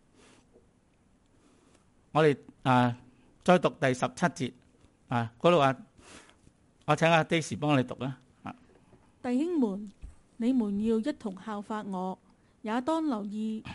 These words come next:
Speaker 2: 看那些效法我們榜樣的人。
Speaker 1: 呢度好得意嘅喎，啊，一個我，一個我們。嗱，保羅好直接講啦，佢話，弟兄，弟兄們，你哋要效法我，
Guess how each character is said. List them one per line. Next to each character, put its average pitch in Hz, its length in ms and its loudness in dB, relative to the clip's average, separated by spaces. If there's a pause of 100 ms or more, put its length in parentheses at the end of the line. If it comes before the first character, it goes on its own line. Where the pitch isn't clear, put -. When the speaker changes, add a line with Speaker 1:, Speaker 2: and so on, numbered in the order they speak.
(140)
Speaker 2:
看 247 240 0
那 208 180 -4
些 285 280 -4
效 196 200 -8
法 202 200 -6
我 202 180 -6
們 170 240 -10
榜 185 280 -8
樣 185 200 -6
的 214 80 -8
人。 196 260 -12 (1400)
Speaker 1:
呢 320 100 4
度 247 100 8
好 202 120 0
得 247 120 2
意 151 180 0
嘅 - 20 0
喎， 127 260 6 (1000)
啊， 127 340 2 (180)
一 190 120 2
個 - 140 6
我， 160 400 4 (800)
一 247 100 0
個 202 120 0
我 127 160 4
們。 95 300 -4 (760)
嗱， 147 120 2
保 196 200 6
羅 196 120 6
好 208 100 2
直 - 140 -4
接 170 180 -2
講 135 300 2
啦， 135 100 -2 (640)
佢 196 140 2
話， 165 180 4 (460)
弟 208 140 6
兄， 254 240 6 (760)
弟 185 120 2
兄 247 100 8
們， 127 200 4 (420)
你 190 80 8
哋 196 240 6
要 185 120 4
效 151 300 2
法 143 260 4
我， 113 200 4